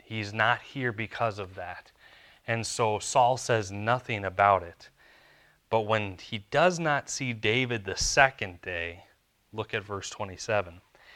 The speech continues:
"And it came to pass on the morrow, which was the second day of the month, that David's place was empty. And Saul said unto Jonathan his son, 'Wherefore cometh not the son of Jesse to meet?'" Notice,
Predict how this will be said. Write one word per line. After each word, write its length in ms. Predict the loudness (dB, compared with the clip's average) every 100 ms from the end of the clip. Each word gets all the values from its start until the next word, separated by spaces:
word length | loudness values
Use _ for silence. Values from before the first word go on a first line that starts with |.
| -20 -20 -20 _
"And 80 | 2
it 100 | 2
came 260 | 2 0 2
to 80 | 0
pass 520 | 4 8 8 6 0
on 80 | -2
the 80 | 0
morrow, 480 | 2 6 6 4
which 260 | -2 -6 -4
was 160 | -4 -4
the 100 | -4
second 540 | -2 -2 -2 -10 -2
day 180 | 2 2
of 140 | 0
the 80 | -4
month, 520 | 0 0 0 -4 -18 _ -20 -20 -4
that 200 | -2 -2
David's 540 | -2 0 0 -2 -4 -12
place 420 | 0 2 2 -2
was 200 | -4 -2
empty. 420 | -2 -4 -14 -16 _ -20 -20 -8 -4
And 120 | 2
Saul 280 | 4 6 4
said 180 | 4 4
unto 220 | 4 0
Jonathan 500 | 0 0 -2 -6 -6
his 140 | -4
son, 520 | -4 -2 -4 -6 -8
'Wherefore 640 | 0 2 2 0 4 6 4
cometh 560 | -2 -4 -2 -2 -6
not 420 | 0 2 2 -2 -10
the 160 | -10
son 320 | -6 -2 0 0
of 160 | -2
Jesse 480 | 0 0 2 -2 -6
to 180 | -6 -2
meet?'" 360 | 0 0 -2 -18 _ _ _ _ _ _
Notice, 600 | -4 -2 -2 -4 -8 -12